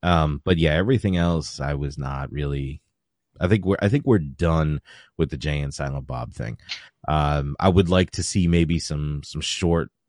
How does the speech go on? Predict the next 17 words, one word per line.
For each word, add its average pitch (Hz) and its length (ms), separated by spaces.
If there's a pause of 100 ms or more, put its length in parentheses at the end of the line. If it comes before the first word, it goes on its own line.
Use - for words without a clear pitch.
(100)
uh, 65 160
like, 76 180
five-minute 82 460
shorts 110 380
or 76 60
ten-minute 113 460
shorts, - 580
you 95 140
know, 87 220
every 92 240
so 110 180
often 110 380
to 87 80
kinda 87 200
keep - 180
them 101 140
alive. 113 360